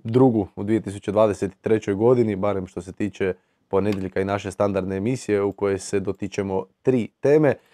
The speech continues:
Iako danas četiri, na nagovor nekih smo, eto, ugurali i tu četvrtu. Danas ćemo se pozabaviti svime onime u stvari što smo čekali svo ovo vrijeme, a to je naravno osamnaesto kolo Supersport Hrvatske nogometne lige plus ona je na-, zaostala utakmica sedamnaestog kola.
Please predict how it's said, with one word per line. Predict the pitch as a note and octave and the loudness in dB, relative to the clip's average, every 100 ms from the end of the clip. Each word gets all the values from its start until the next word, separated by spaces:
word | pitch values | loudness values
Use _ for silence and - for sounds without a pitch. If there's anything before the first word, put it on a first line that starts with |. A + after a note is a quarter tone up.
| _ | _
Iako | A#2+ B2 G#2+ A2+ | 2 4 4 4
danas | A2+ B2 F#2+ - F#2 - | 4 4 0 -4 -6 -6
četiri, | - A#2 G2+ D3+ D#3+ C#3 | -2 0 0 0 -2 -4
na | G2+ | -8
nagovor | G2 G2 G2 F#2+ F#2 | -6 -2 -2 -2 -2
nekih | G2 F2+ - | -6 -8 -12
smo, | F#2+ F2+ | -8 -8
eto, | - | -6
ugurali | F2+ F#2+ F#2+ F2 F2 F2 | -6 -4 -4 -6 -8 -10
i | F#2 | -14
tu | F#2+ G2 F2+ | -8 -6 -4
četvrtu. | - D3 C#3+ - A2+ - _ _ | 2 2 2 0 0 -2 _ _
Danas | A2+ G2+ | -2 -2
ćemo | - F#2+ | -2 -4
se | F#2+ | -4
pozabaviti | G2 F#2+ F#2 A2+ G2+ - G2 | -2 0 6 6 6 2 -6
svime | - G2+ G2 | -6 -6 -4
onime | G2 F#2 | -4 -4
u | |
stvari | - F#2+ | -2 -2
što | F#2 | -2
smo | F#2 G2+ | -6 -2
čekali | - G#2 F2+ F2 | 2 2 0 -4
svo | - F#2 | -2 -2
ovo | F2+ | 0
vrijeme, | G#2 A2+ F#2 | 2 2 0
a | |
to | - F#2 | -2 -2
je | F2+ | -2
naravno | F#2 F#2 F2+ - _ _ - | -4 -6 -8 -10 _ _ -6
osamnaesto | G#2 A2+ G#2+ - G2 | 2 4 2 0 0
kolo | A2+ G2+ | 2 2
Supersport | - G#2 F#2 - G2 | 0 -4 -4 -4 -4
Hrvatske | G#2+ G2+ - G#2+ | -2 -2 -2 -2
nogometne | G#2+ G#2 F#2+ G2 | -2 -2 -4 -2
lige | A#2+ A2 | 0 0
plus | - C3 G#2 - - | 2 2 2 -2 -8
ona | G2 | -6
je | F#2 | -4
na-, | F#2 F#2 - | -2 -2 -2
zaostala | F#2+ F#2+ F#2 F#2 | -2 0 0 -2
utakmica | G2+ G2 G2 - | -2 -6 -8 -10
sedamnaestog | - F#2+ D3 E3+ A#2+ B2 A2 | -6 0 2 0 -2 -4 0
kola. | D3 C#3 | 4 4